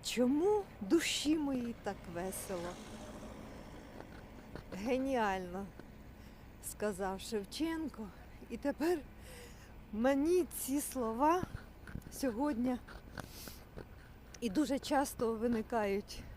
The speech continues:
у пам'яті. А й справді, ну чому так все гарно? Ой, як летять он.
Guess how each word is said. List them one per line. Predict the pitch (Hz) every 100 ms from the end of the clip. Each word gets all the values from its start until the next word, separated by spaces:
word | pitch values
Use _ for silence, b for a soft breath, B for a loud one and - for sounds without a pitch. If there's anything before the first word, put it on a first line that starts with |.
| -
у |
пам'яті. | 196 - 180 180 175 - 202 - - - - B B B B
А | 220
й |
справді, | 240 - 262 254 214 160 196
ну | 208
чому | 208 - 262 294
так | 247 - 180 - - - B B B B
все | - 277
гарно? | 220 262 226 170 214 202 - - - - B B B B B - - - - - - -
Ой, | 262 415 415 330
як | 302
летять | 254 233 - 240 214 -
он. | 208